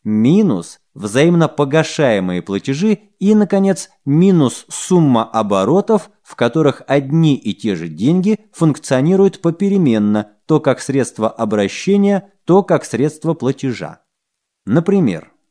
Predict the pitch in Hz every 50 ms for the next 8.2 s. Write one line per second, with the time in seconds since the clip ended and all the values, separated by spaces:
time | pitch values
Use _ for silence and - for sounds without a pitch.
0 | _ _ _ - 107 110 110 - - - 113 107 147 190 208 208 208 196 185 160
1 | - 143 139 127 127 131 127 156 175 - - - 127 131 120 - - 131 156 185
2 | 180 - - 113 101 107 117 110 95 104 101 147 185 190 175 - - 139 151 160
3 | 151 - 156 143 - - - 135 110 87 78 78 73 76 80 - - _ _ _
4 | _ _ _ - 101 - - 135 123 113 104 98 - - 139 175 190 185 190 185
5 | - 180 170 - 180 175 175 160 165 156 151 165 165 - _ _ _ - - -
6 | - 123 147 - 175 156 - - 156 160 160 - - - - 110 123 143 143 -
7 | - - 135 143 - - 120 120 120 120 123 123 - - - - 92 85 78 80
8 | 80 - _